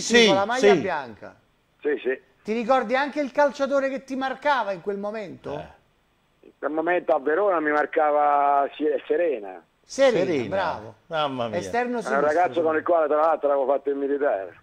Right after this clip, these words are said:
Speaker 2: Fantastico, grande Sandro. E allora, Sandro, che Napoli hai visto a Verona?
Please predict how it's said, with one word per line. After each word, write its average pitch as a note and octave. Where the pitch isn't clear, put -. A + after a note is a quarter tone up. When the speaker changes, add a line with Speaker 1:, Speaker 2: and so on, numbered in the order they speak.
Speaker 2:
Fantastico, C3+
grande D3+
Sandro. A2+
E G3+
allora, F3+
Sandro, A3
che A3+
Napoli A3+
hai G#3+
visto A3
a D#3+
Verona? D#3+